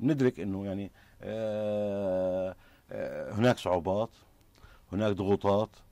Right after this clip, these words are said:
لكن أنا بعتقد في هناك عملية تراكمية لابد لأن تؤدي إلى نتائج صحيحة في المستقبل ما دامنا نسير بخطى صحيحة. لكن المطلوب في المرحلة الحالية أنا بقول لأيام قليلة،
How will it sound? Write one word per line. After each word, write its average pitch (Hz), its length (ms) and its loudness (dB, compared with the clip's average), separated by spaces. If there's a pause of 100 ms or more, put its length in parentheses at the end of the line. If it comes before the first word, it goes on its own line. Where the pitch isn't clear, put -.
(320)
لكن 104 240 -2
أنا 107 160 0
بعتقد 104 440 -2
في 82 280 -10
هناك 101 260 -8
عملية 90 440 -4
تراكمية 87 680 -4 (280)
لابد 87 420 -4
لأن 85 300 -8
تؤدي 87 380 -8
إلى 87 180 -8
نتائج - 300 -10
صحيحة 85 440 -8
في 82 80 -14
المستقبل 95 460 -10
ما 101 100 -6
دامنا 98 340 -6
نسير 95 440 -6 (340)
بخطى 95 480 -4 (520)
صحيحة. 73 340 -12
لكن 131 260 2
المطلوب 123 340 -2
في - 60 -10
المرحلة 117 300 0
الحالية 104 360 -2
أنا 98 100 -6
بقول 107 340 -8 (480)
لأيام 104 340 0
قليلة، 98 480 -4